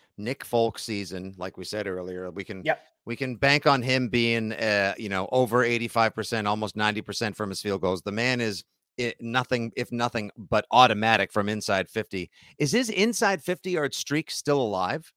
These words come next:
Speaker 1: I believe it is.
Speaker 2: I don't know. That's a good
Speaker 1: I,
Speaker 2: question. I'm
Speaker 1: I
Speaker 2: not
Speaker 1: don't think
Speaker 2: sure.
Speaker 1: he, I don't think, I don't think that that has come to an unceremonious end. I know at one point it was up near almost forty consecutive kicks inside fifty yards, of course.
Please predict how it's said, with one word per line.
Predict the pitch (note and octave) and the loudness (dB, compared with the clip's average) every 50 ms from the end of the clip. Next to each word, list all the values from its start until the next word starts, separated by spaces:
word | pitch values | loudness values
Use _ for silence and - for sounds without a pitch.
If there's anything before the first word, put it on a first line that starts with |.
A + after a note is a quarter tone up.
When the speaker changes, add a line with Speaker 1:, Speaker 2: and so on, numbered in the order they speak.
| _ _ | _ _
Speaker 1:
I | - A2+ | -12 -10
believe | G#2 G2+ A2 B2+ G3 C4+ C#4+ F#3+ | -8 -6 -4 -2 -2 -2 -2 -2
it | F#3+ | -2
is. | F3+ - D3 D2+ - - - - _ _ _ - | -2 -2 -2 -4 -6 -12 -18 -20 _ _ _ -4
Speaker 2:
I | B2+ C3 | 0 4
don't | D#3+ A#3+ F#4+ - - | 4 4 4 2 -2
know. | B2 C3 D3 D#3+ C#3 - - _ | -2 2 4 4 4 2 -2 _
That's | - F3+ F3+ | -4 -2 0
a | - A3 | 0 2
good | - A#3 | 4 2
Speaker 1:
I, | G3 | 4
Speaker 2:
question. | - - F#3+ E3+ D3+ - C#3+ | 6 6 6 6 6 4 0
I'm | C3 C3 C#3 | -2 0 2
Speaker 1:
I | D#3 | 2
Speaker 2:
not | E3+ | 2
Speaker 1:
don't | A#3+ - | 2 2
think | - G3+ G#3 | 0 -2 0
Speaker 2:
sure. | G#3 F3+ E3 | 0 0 0
Speaker 1:
he, | D3 - | 0 2
I | - B2+ | 2 4
don't | D3 F#3+ G3+ F3 | 4 4 2 0
think, | - - - - | -2 -4 -2 0
I | - B2 D#3+ | 2 2 4
don't | G3+ G3+ E3+ | 4 2 0
think | - E3 E3 D#3+ - | 0 -2 -2 -2 -2
that | - B2 - | -4 0 2
that | C3+ C3 B2+ | 2 2 2
has | C3 A#2 | 0 -2
come | - - - C3+ C3 B2+ | -2 -2 -2 -2 0 0
to | - - B2 A2 | 0 0 0 0
an | A2 | 0
unceremonious | - A#2+ A#2+ A#2+ - - A2 G#2+ G#2 G#2 G#2 G#2 G2+ G2+ F#2 D#2+ - | 0 -2 -2 -2 0 2 2 2 2 0 -2 -2 -2 -2 -4 -4 -4
end. | F2+ F#2+ F#2+ D#2+ C#2+ F2 | -2 -2 -2 -2 -4 -6
I | F2+ | -4
know | F#2 G2+ G#2 G2+ G2 | -2 0 2 2 0
at | F#2+ G2 | 0 -2
one | F#2 G#2 G#2+ G#2 | -2 -2 -2 -2
point | - F#2+ F2 E2+ | -4 -6 -6 -6
it | |
was | F2 F2 E2 - - _ _ _ _ _ _ | -6 -8 -8 -10 -14 _ _ _ _ _ _
up | - A#2 - - | 0 0 0 0
near | A2+ G#2+ G#2+ | 0 0 0
almost | G#2 - A2 A2+ G#2 G2+ G2 - - | 2 2 2 2 2 0 -4 -4 -4
forty | - A#2 A2+ A#2 A2+ A2+ | -2 0 2 2 2 0
consecutive | G2+ - A2 F#2+ - A2+ G#2+ G#2 - G#2 F2+ F#2 - | -2 -6 -6 -4 -2 -2 -2 -2 -4 -6 -8 -8 -6
kicks | - A#2+ G#2 - - | -4 -4 -4 -4 -6
inside | C#2+ F#2 G#2 F#2+ - F#2+ F2+ F2 - | -10 -10 -8 -4 -2 -2 -2 -2 -4
fifty | - G#2 - - F#2 | -6 -8 -6 -6 -4
yards, | F2+ F#2 F2 E2+ E2 D2+ D#2 | -2 0 0 0 -2 -4 -6
of | E2+ - | -10 -8
course. | - G2 F2+ F2 E2 - | -4 -4 -2 -2 -4 -6